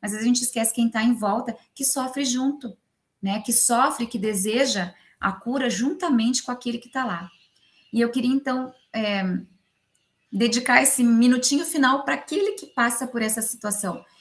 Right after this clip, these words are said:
de autolesão, que pensa muitas vezes que aquela dor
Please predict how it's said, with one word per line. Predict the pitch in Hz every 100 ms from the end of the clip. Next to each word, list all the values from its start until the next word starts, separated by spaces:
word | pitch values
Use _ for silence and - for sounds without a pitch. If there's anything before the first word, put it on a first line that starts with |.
| _ 185
de | 202
autolesão, | 202 214 220 190 185 220
que | 220
pensa | - 220 226 214
muitas | 202 202 190
vezes | 185
que | 196
aquela | 185 190 180
dor | 190 180 202 233